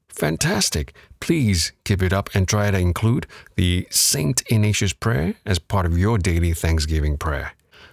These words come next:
Let's pray for one another to get this right. The Bible I'm reading from is the New American Bible, or the N A B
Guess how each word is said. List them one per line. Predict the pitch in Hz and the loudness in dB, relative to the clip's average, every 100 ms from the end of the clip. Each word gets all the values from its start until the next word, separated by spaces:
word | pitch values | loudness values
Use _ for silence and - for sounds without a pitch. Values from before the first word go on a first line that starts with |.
| _ | _
Let's | 120 143 - | -2 -2 -2
pray | - - 131 | -4 -2 -2
for | 123 98 87 | 0 0 0
one | 85 117 | 0 0
another | 131 113 120 - 214 - - | 2 2 0 -2 -4 -10 -8
to | - | -4
get | 82 90 | 0 0
this | 78 78 | 0 -2
right. | 76 65 - - - _ _ _ _ _ _ _ _ _ _ _ _ _ - | -2 -4 -8 -10 -10 _ _ _ _ _ _ _ _ _ _ _ _ _ 0
The | 107 | 2
Bible | 147 180 147 | 2 0 0
I'm | 104 90 | 2 2
reading | 90 85 85 | 2 2 0
from | - 87 85 | 0 0 2
is | 82 78 | 0 0
the | 85 80 | 0 2
New | 80 92 113 135 | 4 4 4 2
American | 95 90 92 98 95 | 2 2 0 0 0
Bible, | 85 80 82 104 - | 0 0 0 -2 -2
or | - 90 | -2 -2
the | 78 - | -2 -2
N | 104 | 0
A | 101 95 | 2 2
B | 87 107 120 | 2 2 0